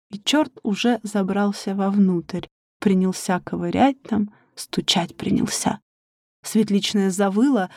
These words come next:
подняла себя, размахнулась и бросилась на камни. «Куда пойдёшь?» — пытал её чёрт.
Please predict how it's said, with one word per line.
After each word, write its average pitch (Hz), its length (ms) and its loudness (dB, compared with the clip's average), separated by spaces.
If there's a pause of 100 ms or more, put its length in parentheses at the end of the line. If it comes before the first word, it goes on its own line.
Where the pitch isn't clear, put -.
(180)
подняла 226 600 2
себя, 190 340 -6
размахнулась 240 920 2 (400)
и 285 160 2
бросилась 208 880 0
на 185 160 -2
камни. - 480 -2 (720)
«Куда 208 520 2
пойдёшь?» — 196 800 0 (200)
пытал 180 380 0
её 170 160 0
чёрт. - 540 -8